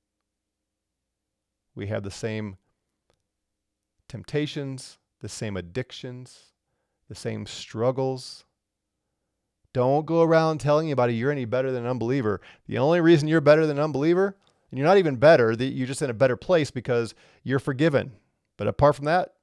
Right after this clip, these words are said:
you are not any different. That is a lie from the pit. It is a complete rejection and repudiation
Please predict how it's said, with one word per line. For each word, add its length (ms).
you 200
are 80
not 260
any 220
different. 360
That 240
is 200
a 180
lie 560
from 280
the 80
pit. 580
It 100
is 140
a 120
complete 580
rejection 800
and 200
repudiation 1000